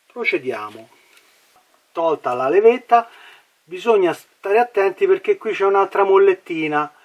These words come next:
che praticamente trattiene e spinge la leva in avanti per effettuare la chiusura. Eccola qua, contenuta direttamente all'interno della barretta. Non ci rimane adesso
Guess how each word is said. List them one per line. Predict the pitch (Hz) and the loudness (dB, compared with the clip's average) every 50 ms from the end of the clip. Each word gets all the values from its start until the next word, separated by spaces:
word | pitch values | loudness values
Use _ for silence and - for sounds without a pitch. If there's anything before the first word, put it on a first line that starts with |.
| - - _ _ _ - | -20 -20 _ _ _ -8
che | - 170 143 139 - _ | -4 -2 -2 -2 -4 _
praticamente | - 143 151 147 165 156 170 170 180 180 170 139 - 135 120 | -10 -10 -8 -8 -6 -4 -2 0 0 0 0 -2 -6 -8 -6
trattiene | 131 143 147 143 - - - 165 143 127 117 107 101 104 104 101 - _ _ _ _ _ _ _ _ _ _ _ _ _ _ _ _ _ _ _ _ _ _ _ _ _ _ _ | -4 -4 -6 -6 -6 -6 -2 0 0 0 -2 -6 -10 -12 -16 -20 -20 _ _ _ _ _ _ _ _ _ _ _ _ _ _ _ _ _ _ _ _ _ _ _ _ _ _ _
e | _ - 127 | _ -14 -14
spinge | - - - - 180 165 156 147 123 113 117 117 | -14 -16 -10 -6 -4 -4 -4 -4 -6 -6 -8 -6
la | 113 143 | -4 -2
leva | 135 147 147 139 123 127 | 0 0 0 0 0 0
in | 147 190 | 0 0
avanti | 214 190 156 127 113 113 - - - 123 | 0 0 -2 -2 -6 -8 -12 -14 -14 -12
per | 120 123 117 | -10 -10 -10
effettuare | 120 117 - - 131 - - 127 120 117 113 113 | -10 -10 -12 -14 -16 -14 -12 -10 -8 -8 -8 -8
la | 113 113 | -8 -10
chiusura. | 107 110 117 104 - 110 98 98 98 98 - _ _ - - - - _ | -10 -10 -12 -12 -12 -16 -18 -18 -20 -20 -20 _ _ -20 -20 -20 -20 _
Eccola | - 151 147 147 - 185 208 220 | -10 -10 -10 -6 -2 0 2 2
qua, | 220 - - 151 143 139 - - - - - | 2 0 0 -2 -2 -2 -4 -10 -20 -20 -10
contenuta | - 165 175 175 - 220 226 226 214 208 190 160 151 | -6 -4 -4 -2 0 0 2 2 2 2 2 2 0
direttamente | 143 143 170 175 190 185 - - 214 202 185 170 165 165 160 - - 180 180 | 2 4 4 4 4 2 0 -2 -2 0 0 0 -2 -4 -6 -4 -2 -2 -2
all'interno | 175 - 143 143 147 151 156 147 - - 143 135 131 117 123 117 | -2 -2 -2 -2 -2 -2 -6 -10 -8 -4 -4 -4 -4 -4 -6 -8
della | 113 123 127 139 143 | -8 -6 -6 -6 -2
barretta. | - 220 220 - 139 117 101 - _ - 135 135 - _ - - _ | 2 2 2 2 0 -4 -8 -10 _ -12 -12 -12 -12 _ -20 -20 _
Non | 170 190 220 226 | -8 -8 -8 -6
ci | 220 - 247 285 | -8 -8 -6 -4
rimane | 302 302 240 175 139 135 147 170 | -2 0 0 0 0 0 2 2
adesso | 208 214 175 139 123 117 - - - 165 175 190 196 - | 2 0 0 -2 -4 -6 -10 -10 -8 -4 -4 -4 -4 -6